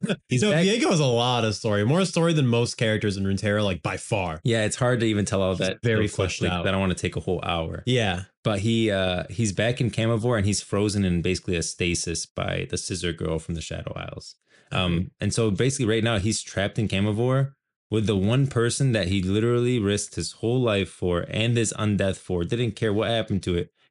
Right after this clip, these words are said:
Speaker 2: killed by the Sentinels of Light, who are kinda like the protectors of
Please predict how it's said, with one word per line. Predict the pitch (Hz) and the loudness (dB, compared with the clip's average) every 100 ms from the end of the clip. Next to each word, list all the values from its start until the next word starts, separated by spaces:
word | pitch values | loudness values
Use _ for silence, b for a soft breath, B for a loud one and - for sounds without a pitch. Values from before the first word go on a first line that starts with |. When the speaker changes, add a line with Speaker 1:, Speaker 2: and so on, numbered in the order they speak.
| _ | _
Speaker 2:
killed | - 117 117 95 | -2 0 2 2
by | 98 | 0
the | 90 | 0
Sentinels | - 101 101 95 85 | 0 -2 0 -2 -2
of | 80 | -2
Light, | 85 85 | 0 -2
who | - | -4
are | 90 | -8
kinda | - 85 | -4 -4
like | 82 | -4
the | - | -6
protectors | - - 87 - 85 | -10 -10 -10 -6 -6
of | 90 80 | -6 -8